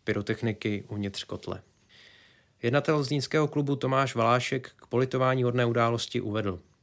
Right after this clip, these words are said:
„Vždycky, když se stane nějaká taková věc, tak je to řetězec nějakých chyb.“ A dodal, že na vině je vedení klubu i bezpečnostní služba.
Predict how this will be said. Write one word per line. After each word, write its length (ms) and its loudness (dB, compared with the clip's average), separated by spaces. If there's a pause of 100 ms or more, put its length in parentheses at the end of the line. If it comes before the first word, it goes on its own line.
(960)
„Vždycky, 420 0
když 180 -2
se 120 -2
stane 240 -2
nějaká 380 2
taková 340 2
věc, 420 -2 (100)
tak 140 -2
je 60 2
to 140 0
řetězec 540 0
nějakých 440 -4
chyb.“ 280 -4 (960)
A 140 -2
dodal, 500 2
že 380 -2
na 140 -2
vině 240 -2
je 100 2
vedení 340 0
klubu 380 -2
i 340 -6 (380)
bezpečnostní 680 -8
služba. 400 -14